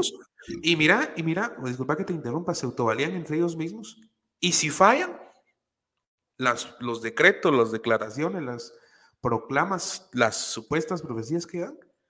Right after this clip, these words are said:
se tapan entre ellos mismos también. Y mira que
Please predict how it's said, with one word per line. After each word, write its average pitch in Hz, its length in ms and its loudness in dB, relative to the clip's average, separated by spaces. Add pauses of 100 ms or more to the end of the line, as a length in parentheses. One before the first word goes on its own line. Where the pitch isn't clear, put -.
(480)
se - 240 -4
tapan 135 400 2
entre 113 240 -2
ellos 120 180 0
mismos 127 320 -8
también. 123 300 -10
Y 131 80 -8
mira 135 360 -4 (520)
que 123 540 -6